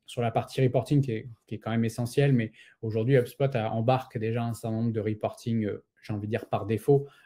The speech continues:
euh, sur les K P I, euh, les K P I principaux. Donc, vous pouvez suivre évidemment tout votre trafic, les sources de trafic, les sources de création de contacts, euh, les taux de rebond, le temps passé sur les,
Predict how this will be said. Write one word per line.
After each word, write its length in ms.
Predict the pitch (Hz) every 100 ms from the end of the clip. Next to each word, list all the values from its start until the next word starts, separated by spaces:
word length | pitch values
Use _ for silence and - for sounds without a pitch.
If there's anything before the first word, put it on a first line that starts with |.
| -
euh, 80 | -
sur 200 | - 107
les 120 | 107
K 140 | 117 110
P 120 | 113
I, 240 | 113 117
euh, 440 | 104 104 104 107 110
les 100 | 107
K 160 | 110 104
P 140 | 110
I 60 | 107
principaux. 480 | 117 110 117 139
Donc, 180 | 117 104
vous 100 | 98 -
pouvez 180 | 107 107
suivre 400 | - 117 107 104
évidemment 480 | 113 104 107 107 107
tout 140 | - 107
votre 160 | 107
trafic, 500 | - 95 131 127 - -
les 100 | 110
sources 240 | - 104
de 60 | 98
trafic, 540 | - 110 - 123 117
les 60 | 110
sources 200 | - 104
de 80 | 104
création 420 | - 107 104 104
de 60 | 107
contacts, 480 | 113 113 123 - _ - - _
euh, 200 | 113 104
les 160 | 104 104
taux 120 | 113
de 40 | 101
rebond, 360 | 113 127 127
le 120 | 113
temps 140 | 110 107
passé 280 | 107 - 110
sur 200 | -
les, 120 | 101